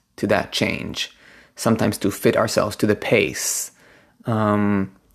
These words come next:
or simply, you know, it's not gonna happen in a smooth way. As I said, hectic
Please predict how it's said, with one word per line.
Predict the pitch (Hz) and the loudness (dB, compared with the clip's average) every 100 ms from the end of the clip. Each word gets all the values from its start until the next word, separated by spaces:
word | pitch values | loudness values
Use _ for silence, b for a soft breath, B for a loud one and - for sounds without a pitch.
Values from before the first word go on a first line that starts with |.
| - | 0
or | 123 120 | 6 6
simply, | 120 - 190 220 196 147 - - | 4 0 0 2 2 2 0 -6
you | - | 0
know, | 123 113 | 0 0
it's | 120 | 0
not | 127 139 | 2 2
gonna | 185 151 | 2 2
happen | 120 - 120 135 139 | 0 0 2 4 4
in | 120 | 2
a | 104 | 2
smooth | - - 127 120 117 | 0 2 6 6 4
way. | - 95 - - - _ b b b b b b _ _ | 2 2 2 -2 -14 _ b b b b b b _ _
As | - | 2
I | 117 | 2
said, | - 85 - | 6 2 2
hectic | - 143 - - - - | 0 0 2 -2 -6 -14